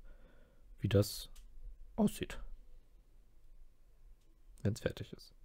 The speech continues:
Als nächstes habe ich also das Oberkiefermodell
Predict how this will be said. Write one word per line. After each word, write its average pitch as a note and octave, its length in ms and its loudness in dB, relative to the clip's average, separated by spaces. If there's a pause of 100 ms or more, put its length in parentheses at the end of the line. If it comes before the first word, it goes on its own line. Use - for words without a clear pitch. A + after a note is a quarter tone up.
(1800)
Als - 180 -2
nächstes - 580 4 (240)
habe A#2+ 220 6
ich - 140 0
also G#2+ 280 6
das G2 420 4
Oberkiefermodell A#2+ 1080 6